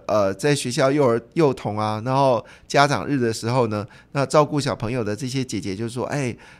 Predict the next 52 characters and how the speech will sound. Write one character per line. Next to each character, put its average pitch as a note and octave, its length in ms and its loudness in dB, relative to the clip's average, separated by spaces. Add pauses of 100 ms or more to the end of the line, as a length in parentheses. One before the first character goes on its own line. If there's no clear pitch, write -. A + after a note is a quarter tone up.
哎， C#3+ 200 -2
这 C#3 120 -4
个 F3 80 0
汪 F#3 180 -2
先 F#3 180 -4
生 F#3 200 -2
啊， D#3 320 2 (280)
哎， C3 120 -2
你 A2+ 160 -6
儿 C3 120 0
子 D#3 120 -4
在 F3+ 120 0
我 D3+ 60 0
们 A2 100 -6
家， B2 200 -4
家 E3+ 220 -2
里 C#3+ 100 -2
都 C3+ 120 -4
不、 C#3 160 -4 (100)
呃， D3 100 -2
在 F3+ 100 0
学 D#3 140 -2
校 E3 100 4
都 F3+ 100 0
不 F3 120 -6
怎 D#3 100 -6
么 B2 60 -6
讲 G2+ 200 -6
话 E3 240 2
耶。” G2 300 -2 (260)
好， G#2+ 160 -2
那 F#3 120 0
家 G#3 160 2
里 G3 100 2
讲 C#3+ 180 0
话 F#3 220 8
吗？ D#3 320 8 (300)
好， G2 380 0
那 D3+ 100 -4
以 D3 120 -4
为 A#2 200 0
是 C3+ 180 -8
说， C#3+ 280 0
哎， D3 280 0
我 D#3+ 140 -2
小 C3 160 -4
朋 C3+ 180 -4
友 C3 140 0
很 G#2+ 180 -6
厉 B2+ 140 0
害 B2 140 4
哦， G#2 300 0